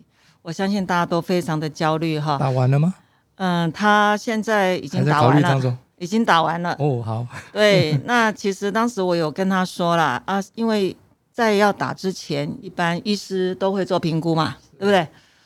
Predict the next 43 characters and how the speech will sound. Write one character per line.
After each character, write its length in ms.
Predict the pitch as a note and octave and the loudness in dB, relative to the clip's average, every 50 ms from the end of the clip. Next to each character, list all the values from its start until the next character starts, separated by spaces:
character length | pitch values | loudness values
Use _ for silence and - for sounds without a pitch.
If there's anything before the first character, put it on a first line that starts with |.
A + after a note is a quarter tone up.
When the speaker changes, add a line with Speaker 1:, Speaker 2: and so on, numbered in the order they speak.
| _ _ | _ _
Speaker 1:
哦， 240 | - G3 F#3+ F3+ F3 | 0 2 2 2 2
所 160 | F3 A#3 A#3 | 2 4 4
以 160 | B3+ B3 G#3+ | 4 4 4
他 160 | F#3+ G#3 A3 A3 | 2 2 0 0
说， 440 | - A3+ A3 A3 A3 A3 A3 A3+ A3 - - - _ _ _ _ | 2 2 4 4 4 4 2 0 -2 -8 -18 -20 _ _ _ _
那 180 | - A#3+ B3 A#3+ | -8 -6 -4 -2
这 100 | A#3+ C4+ | -2 0
样 120 | A#3+ G#3+ | -2 -2
他 180 | F#3+ G#3+ A3 A#3 | -2 -2 -2 0
有 200 | A#3+ A3 F#3+ F#3+ | 2 2 2 2
很 140 | F#3+ F3+ E3 | 0 0 -2
多 100 | F3+ F#3 | -2 -2
的 120 | F#3+ F#3+ | -2 -2
病 260 | F#3+ - A#3 A3+ G3+ | -4 -4 -4 -4 -2
啊。 120 | F#3 E3+ D#3+ | 0 0 0
我 100 | E3 F3+ | -2 -2
说， 160 | F3 C4 C4 | 0 0 0
你 100 | B3 G#3+ | 0 0
把 180 | - - - D3+ | 0 0 0 -2
所 280 | - - - F#3+ G3+ | -2 -2 -2 0 2
有 180 | G#3 G3 E3+ D#3+ | 2 2 2 2
你 140 | D#3 D#3 D3 | 0 -2 -6
之 200 | - - G#3+ G#3 | -6 -4 -4 -4
前 240 | - - D#3+ D3+ | -2 -2 -4 -2
的 120 | D#3+ E3 E3 | -2 -2 -4
history， 520 | E3+ G#3+ G3+ F#3 - - - E3+ D#3 C3 B2+ | -4 -6 -8 -8 -8 -6 -4 -4 -4 -4 -4
你 200 | D#3+ E3 E3 E3+ | -6 -8 -8 -10
应 120 | F3+ G3 | -12 -8
该 180 | F#3 G3 F#3 F#3 | -4 -2 -2 -2
是 240 | F#3 - - G3+ F#3+ | -4 -6 -6 -4 -2
要 160 | F#3 F3+ F3 | 0 0 0
很 100 | D#3+ D3 C#3+ | 0 -2 -4
清 220 | - - G3 G3 | -4 -2 -2 -2
楚 200 | G3 - F3 D3 | -2 -2 -2 -4
的， 180 | C3 C3+ B2+ A#2+ - | -2 -2 -4 -4 -4
当 240 | - - F3+ F#3+ | -4 -2 -2 0
天 240 | F3+ F#3 F3+ F3+ F3+ | 0 0 -2 -2 -2
跟 200 | - F3+ F3 E3+ | 0 -2 -2 0
医 120 | E3+ E3+ F3 | -2 -4 -4
生 200 | - F3+ E3+ E3+ | -2 -4 -4 -4
做 220 | D#3+ - E3+ D#3+ | -2 -2 -2 -2
说 240 | D3 - F3+ E3+ E3+ | -2 -2 -2 0 0
明。 180 | E3 D3 C3+ | 0 -2 -6